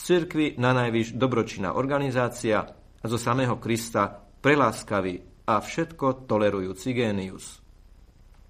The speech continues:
Tendencia zmäkčovať Božie normy sa zvláštnym spôsobom premietla aj do extrémnej romantizácie vianočnej atmosféry.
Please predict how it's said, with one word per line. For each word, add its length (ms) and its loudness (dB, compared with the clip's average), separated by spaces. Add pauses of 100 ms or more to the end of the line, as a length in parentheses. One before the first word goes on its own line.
(380)
Tendencia 560 2
zmäkčovať 560 0
Božie 320 0
normy 320 0
sa 240 -2
zvláštnym 480 0
spôsobom 480 -2
premietla 560 0
aj 160 0
do 140 0 (100)
extrémnej 640 0
romantizácie 1040 0
vianočnej 480 -2
atmosféry. 800 -4